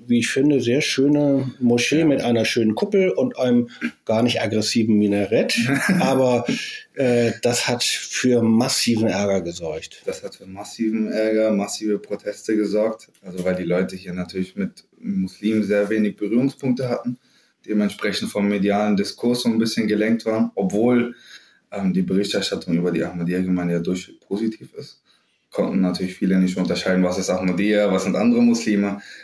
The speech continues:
Speaker 2: Dementsprechend, äh, waren viele Verschwörungstheorien da im Umlauf. Ähm, die Proteste waren, haben sich über zwei Jahre gezogen, ähm, so stark, dass zum Beispiel die Kuppel mit Hakenkreuzen beschmiert wurde, der Bagger in Brand gesetzt wurde, Schweinsköpfe rübergeworfen wurden.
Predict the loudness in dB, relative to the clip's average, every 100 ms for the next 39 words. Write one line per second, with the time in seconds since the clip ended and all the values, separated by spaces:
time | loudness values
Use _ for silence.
0 | -20 _ 0 2 0 0 -2 0 0 0
1 | 2 2 2 0 2 2 4 2 0 -2
2 | -2 2 2 2 0 0 2 2 0 -2
3 | -12 _ -2 0 2 4 4 4 2 0
4 | -8 _ _ _ _ _ -4 0 0 0
5 | -4 -8 -10 -4 -2 0 0 -2 -8 -8
6 | -6 -6 -4 -2 0 -2 -2 0 0 -2
7 | -2 -4 -4 -2 0 -2 -6 _ _ _
8 | _ _ -10 -6 -6 -2 -2 -2 -4 -4
9 | -8 -8 -4 -4 -4 -6 -4 -4 -4 -12
10 | _ -16 -6 -2 0 0 -2 -2 -2 -2
11 | -4 -4 -6 -4 -2 -2 -2 -6 -6 -10
12 | -14 -4 -2 0 -2 -2 -4 -4 -4 -6
13 | -6 -6 -4 -2 -4 -2 -2 -2 -4 -4
14 | -6 -6 -6 -4 -2 -2 -4 -4 -6 -6
15 | -4 -4